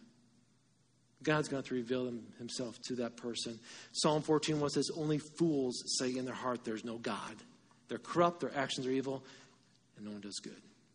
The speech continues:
God exists, and to describe him, well, it's, it's daunting, it's difficult because he has so many attributes. He's all-knowing, he's all-powerful,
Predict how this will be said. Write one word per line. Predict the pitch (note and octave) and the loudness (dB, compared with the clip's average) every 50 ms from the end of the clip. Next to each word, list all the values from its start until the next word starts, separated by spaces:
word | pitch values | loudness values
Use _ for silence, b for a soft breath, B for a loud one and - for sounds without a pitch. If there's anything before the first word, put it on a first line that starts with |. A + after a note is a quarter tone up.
| _ _ _ _ _ _ _ _ _ _ B B B B B B - | _ _ _ _ _ _ _ _ _ _ B B B B B B 8
God | D#3+ D#3 F3 F3+ | 10 12 12 12
exists, | F3 D3+ C3+ C#3+ D3 C3+ B2 - - | 10 8 6 6 6 6 4 2 0
and | C#3 C3 - | -2 -2 -2
to | C#3 | -2
describe | B2+ C3+ - - - D#3+ D#3 D3+ D#3 D#3+ D3 C3+ | -2 0 0 0 2 4 4 6 6 6 4 2
him, | C#3+ D#3 D#3 D#3+ D#3+ D#3 D3 | 0 -2 0 0 0 0 0
well, | C#3 C#3 C#3 C#3 | 0 2 2 2
it's, | C3+ - - D3+ | 0 0 -2 -2
it's | C#3 - - | -2 -4 -4
daunting, | C3+ C#3+ D3 D3 D3+ D#3+ D3+ - D3+ | 0 2 2 4 4 2 2 0 0
it's | C3+ A#2+ - | 0 0 0
difficult | - D3+ - - - E3+ F3 D#3 | 0 0 0 0 0 0 0 0
because | D3+ - C#3+ B2+ B2+ | 0 -2 -2 0 2
he | C#3 | 0
has | C3+ C3+ C3+ - | 0 0 0 0
so | - D3+ D3 | 0 0 2
many | D3 C#3 C#3 C#3 | 2 2 2 2
attributes. | C3+ D3+ - D#3+ D3 E3 F#3 G3 - - | 2 2 0 -2 0 0 0 -2 -2 -4
He's | - - | -4 -6
all-knowing, | C#3 B2 A#2+ A2+ B2 C3 C3+ C3+ C#3+ E3+ F3 | -4 -4 -4 -2 0 0 2 2 2 2 2
he's | D3 A#2 C3+ | 2 0 -2
all-powerful, | A#2 A2 - - - - C#3 C#3+ D#3+ F3 - G3+ G3+ F#3+ | -4 -6 -6 -6 -2 0 2 2 2 2 0 -2 -2 -2